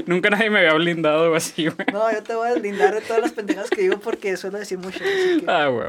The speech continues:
Speaker 1: Es, es lo que buscamos, güey. <laughs> Y, bueno, ¿se puede saber tu nombre completo o prefieres?
Speaker 2: Claro que sí, este, lo voy a revelar ante el público. <laughs> Claro, sí, claro. No, pues mi nombre completo es Rogelio Rascón Castañeda.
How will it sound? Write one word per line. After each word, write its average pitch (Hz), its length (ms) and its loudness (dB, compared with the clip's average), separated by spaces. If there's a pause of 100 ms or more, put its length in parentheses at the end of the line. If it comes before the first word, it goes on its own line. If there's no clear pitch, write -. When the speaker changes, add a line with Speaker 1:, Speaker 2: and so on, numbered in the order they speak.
(140)
Speaker 1:
Es, 123 260 -8
es 147 120 -4
lo 160 100 -4
que 180 80 -4
buscamos, 127 540 -2
güey. 117 120 -14 (840)
<laughs> - 80 0 (720)
Y, 175 760 2 (880)
bueno, 160 480 2
¿se 165 180 0
puede 180 180 2
saber 180 300 2
tu 185 140 -8
nombre 175 260 -2
completo 175 540 -2
o 120 360 0 (120)
prefieres? 135 240 -2
Speaker 2:
Claro 120 160 2
que 233 60 2
sí, 262 500 -8
este, 233 720 -8
lo 202 160 -6
voy 202 100 -2
a 226 40 -4
revelar 208 460 -8
ante 226 160 -20
el 170 40 -20
público. 190 400 -16
<laughs> - 40 -20
Claro, 214 300 -2
sí, - 60 -12
claro. 233 300 2
No, 285 180 4
pues 294 100 -8
mi 254 100 -4
nombre 233 220 -4
completo 208 360 -10
es 220 60 -14
Rogelio 226 360 -8
Rascón 190 320 -12
Castañeda. 202 640 -16